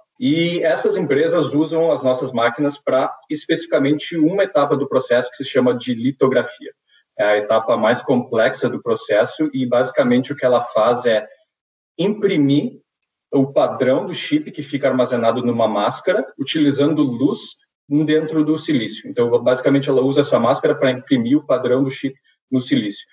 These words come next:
E esse padrão do chip nada mais é do que um conjunto de formatos geométricos, aquilo ali,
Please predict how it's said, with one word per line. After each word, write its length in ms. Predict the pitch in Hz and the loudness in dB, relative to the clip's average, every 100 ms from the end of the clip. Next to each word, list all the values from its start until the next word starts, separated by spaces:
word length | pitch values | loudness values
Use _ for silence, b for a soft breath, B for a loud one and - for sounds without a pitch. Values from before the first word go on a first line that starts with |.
| b | b
E 60 | 131 | -2
esse 140 | 135 | 0
padrão 340 | 156 139 147 156 | 0 0 2 2
do 80 | |
chip 240 | 151 190 165 | -2 -2 0
nada 220 | 151 156 | 2 2
mais 200 | 151 135 | 0 2
é 80 | 135 | 0
do 120 | 139 | 0
que 100 | 151 | 0
um 60 | 147 | 0
conjunto 520 | 143 139 127 143 135 | 2 0 2 0 0
de 120 | 139 | -4
formatos 560 | - 135 123 123 - 120 | -2 0 2 0 -2 -2
geométricos, 720 | 135 113 104 107 - - - | 0 2 0 -2 -16 -20 -14
aquilo 160 | 98 | -6
ali, 200 | 95 104 | -4 -4